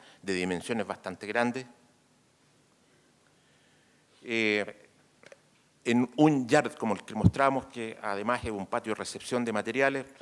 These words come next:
se reciben todas las estructuras metálicas, eso está a los dos mil metros, dos mil doscientos metros, y esto hay que llevarlo a los cuatro mil doscientos.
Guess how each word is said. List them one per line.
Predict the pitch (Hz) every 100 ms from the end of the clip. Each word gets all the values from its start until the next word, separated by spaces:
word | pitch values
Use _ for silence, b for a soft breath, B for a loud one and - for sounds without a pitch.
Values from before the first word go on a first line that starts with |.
| 107
se | -
reciben | 101 - 113 101
todas | 110 101
las |
estructuras | 90 104 110 95
metálicas, | 104 139 139 135 123 117
eso | - 110
está | 104 - 113 101 -
a | -
los | 110
dos | 101 104
mil | 104
metros, | 120 131 131 107
dos | 104
mil | 107
doscientos | 101 113 110 117
metros, | 147 - 120 _ _ b b b
y | 117
esto | -
hay | 110
que | 107
llevarlo | 107 113 104
a |
los | 95
cuatro | - 107
mil | 104
doscientos. | 104 - 156 131